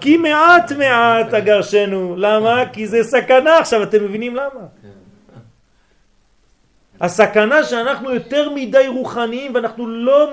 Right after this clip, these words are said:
Speaker 1: מציאות של העולם הזה. עם ישראל הוא לא מהעולם הזה. לכן קשה לו מאוד להישאר בעולם הזה. אז מביאים לו כל מיני קליפות, ארץ ישראל מוקפת מקליפות,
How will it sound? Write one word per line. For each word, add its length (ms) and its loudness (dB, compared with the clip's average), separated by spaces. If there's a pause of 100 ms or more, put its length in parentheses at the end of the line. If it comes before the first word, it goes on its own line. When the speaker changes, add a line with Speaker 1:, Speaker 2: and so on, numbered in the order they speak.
Speaker 1:
מציאות 460 -8
של 160 -6
העולם 380 0
הזה. 440 -4
עם 140 -6
ישראל 300 -6
הוא 120 -8
לא 280 4
מהעולם 440 -4
הזה. 200 -18 (440)
לכן 180 -4
קשה 400 0
לו 160 6
מאוד 360 0
להישאר 420 -4
בעולם 420 -6
הזה. 240 -14 (240)
אז 120 -4
מביאים 400 -2
לו 140 2
כל 160 4
מיני 240 -6
קליפות, 680 -2
ארץ 300 2
ישראל 340 0
מוקפת 480 -4
מקליפות, 720 -6